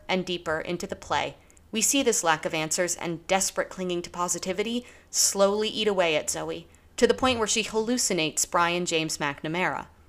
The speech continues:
During this scene, she completely breaks down,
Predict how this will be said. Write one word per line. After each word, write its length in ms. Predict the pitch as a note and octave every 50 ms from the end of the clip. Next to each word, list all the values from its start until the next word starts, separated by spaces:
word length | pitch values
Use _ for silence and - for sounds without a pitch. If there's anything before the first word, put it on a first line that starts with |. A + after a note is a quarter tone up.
| - - _ _ _ - _ _ - - - - - - - - - - - -
During 300 | B3 B3+ C#4 D4 D#4 C#4
this 140 | G#3+ G3+
scene, 340 | - - - F#3+ F3 F3+ F3+
she 160 | - - -
completely 720 | G3+ - G#3+ G3+ F3+ E3 G3+ A3+ A#3 B3 B3 - - G3+
breaks 300 | F3+ F3 D#3+ D#3+ D#3 -
down, 340 | - F3 D#3 C#3+ C3+ C#3+ D3+